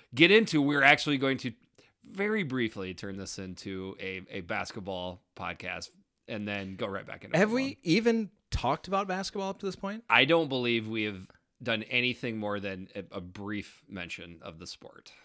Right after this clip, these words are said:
Speaker 2: I don't think we've even mentioned Illinois basketball, Iowa basketball, you name it. Big
Speaker 1: No.
Speaker 2: Ten basketball in general.
Speaker 1: No, I d-, I don't think so,
Speaker 2: Hmm.
Speaker 1: but we'll, we'll get into that. But we got a couple topics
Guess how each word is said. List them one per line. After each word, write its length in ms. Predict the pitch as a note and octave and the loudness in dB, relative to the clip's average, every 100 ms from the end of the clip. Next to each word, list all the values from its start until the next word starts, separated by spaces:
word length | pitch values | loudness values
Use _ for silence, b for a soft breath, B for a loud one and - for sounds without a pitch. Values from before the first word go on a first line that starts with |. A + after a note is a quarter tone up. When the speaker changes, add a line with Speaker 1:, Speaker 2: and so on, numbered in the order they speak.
| - | -10
Speaker 2:
I 40 | E3 | -6
don't 120 | A#3 | -4
think 100 | A#3+ | -2
we've 160 | G3 | 0
even 220 | G3 F3+ D3+ | 0 0 -2
mentioned 400 | D#3+ - D3 - | -2 -2 -4 -2
Illinois 320 | D3 D#3+ D#3 D3+ | 4 6 6 4
basketball, 420 | C#3+ C#3 - C#3 | 0 -2 -4 0
Iowa 260 | B2+ C#3+ C3 | 2 2 2
basketball, 360 | B2+ B2 C3 | -2 -4 -2
you 140 | A#2+ A#2 | 0 2
name 240 | C3+ A2+ | 0 -2
it. 120 | - _ | -8 _
Big 100 | - | -2
Speaker 1:
No. 60 | G2+ | 0
Speaker 2:
Ten 140 | D#3 C3 | 0 0
basketball 300 | C3 C3+ G#2 | -2 -2 -4
in 60 | |
general. 360 | F#2 A#2 F2 C2+ | -4 -4 -6 -8
Speaker 1:
No, 100 | A2 | -4
I 80 | G2 | -4
d-, 60 | G2+ | -2
I 120 | G#2 | -2
don't 200 | G2 F#2 | -4 -6
think 180 | G2 F2 | -10 -10
so, 240 | F2 F2+ | -10 -8
Speaker 2:
Hmm. 160 | C3 A#2+ | -4 -2
Speaker 1:
but 240 | G2 F#2 - - | -2 -6 -8 -14
we'll, 280 | - A2 G#2 - | -6 -6 -6 -6
we'll 160 | A#2+ | -4
get 180 | A#2+ A2 | -4 -4
into 280 | G#2 G2 G#2 | -4 -6 -8
that. 320 | F2+ F2 F2 | -8 -8 -8
But 260 | G2 F2 E2+ b b b | -8 -8 -8 b b b
we 120 | - D#3+ | 0 4
got 100 | D#3 | 2
a 60 | |
couple 320 | - F3 E3 | 4 2 2
topics 640 | F3+ C3+ C3+ D3+ - - | 2 2 2 -4 -8 -12